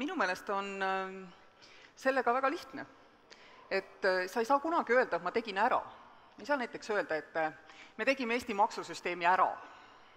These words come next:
Ei ole mõtet öelda. Majanduses on asjad tsüklilised, ettevõttel on eluiga, tootel on elukaar. Ja täitsa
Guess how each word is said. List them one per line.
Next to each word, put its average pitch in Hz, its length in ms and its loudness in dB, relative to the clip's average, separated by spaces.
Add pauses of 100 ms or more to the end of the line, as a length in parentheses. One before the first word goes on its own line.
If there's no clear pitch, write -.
(320)
Ei 262 80 -6
ole 254 100 0
mõtet 254 380 -6
öelda. 165 280 -8 (800)
Majanduses 226 560 0
on 190 340 -2 (100)
asjad 240 220 0
tsüklilised, 160 640 -6
ettevõttel 196 540 0
on 165 120 -4
eluiga, 208 480 2
tootel 247 380 -2
on 160 100 -4
elukaar. 147 520 -4 (880)
Ja 175 100 -6
täitsa 240 420 2